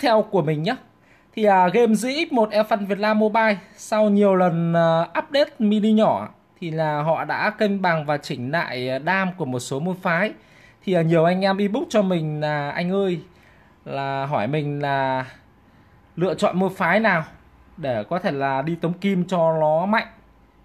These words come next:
Thì bây giờ là mình sẽ review ở trong cái video này cho anh em nào, một số anh em nào đang thắc mắc để có thể là tìm hiểu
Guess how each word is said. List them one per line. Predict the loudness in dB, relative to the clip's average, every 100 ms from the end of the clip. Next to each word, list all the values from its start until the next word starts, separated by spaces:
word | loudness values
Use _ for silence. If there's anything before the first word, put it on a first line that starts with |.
| -10
Thì | -6
bây | -2
giờ | 2 2
là | 2 0 0
mình | -2 -8
sẽ | -8 -8
review | -4 -4 -2 -2 0 -2
ở | -2
trong | -4 -4
cái | -4 -4
video | -4 -2 0
này | 0 -2 -6 _ _ -8
cho | -4
anh | -2 -2
em | -4 -2
nào, | -2 -2 -4
một | -6 -8
số | -8 -6 -6 -8
anh | -6
em | -4 -4
nào | -4
đang | -6 -6
thắc | -6 -4
mắc | -6 -8 -20 -20 -20 -20 -10
để | -8
có | -6 -4
thể | -4 -4
là | -6
tìm | -6 -6
hiểu | -4 -4 -6